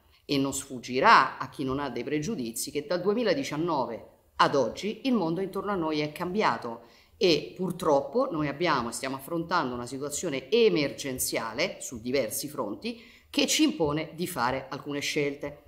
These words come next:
Quindi, punto primo, io non ho promesso in questa campagna elettorale che avrei tagliato le accise sulla benzina, banalmente perché sapevo qual era la situazione di fronte alla quale mi sarei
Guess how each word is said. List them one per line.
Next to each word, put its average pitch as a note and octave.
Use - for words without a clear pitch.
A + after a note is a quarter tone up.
Quindi, C3+
punto C#4+
primo, C3+
io D4
non B3
ho G3
promesso G3
in C3
questa B2+
campagna A#2+
elettorale A#2+
che A2+
avrei A#2
tagliato C3+
le C#3
accise C3
sulla B2+
benzina, B2+
banalmente G3
perché D#3
sapevo A3
qual C4+
era B3
la C4
situazione B3
di F3+
fronte G#3+
alla -
quale C#3+
mi D#3+
sarei C#3+